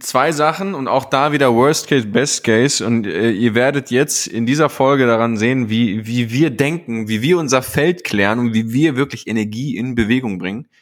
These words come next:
Weil wir könnten auch sagen, okay, wenn wir weiter so machen, in jeder Podcast-Folge mit der ganzen Community ständig markieren,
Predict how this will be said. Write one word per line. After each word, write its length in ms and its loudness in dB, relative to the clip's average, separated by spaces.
Weil 100 2
wir 80 4
könnten 240 -2
auch 100 2
sagen, 280 0
okay, 420 -2
wenn 100 2
wir 100 4
weiter 240 2
so 100 2
machen, 460 -2
in 100 -8
jeder 220 2
Podcast-Folge 680 -2
mit 120 -2
der 80 0
ganzen 360 -2
Community 680 0
ständig 380 -2
markieren, 600 -4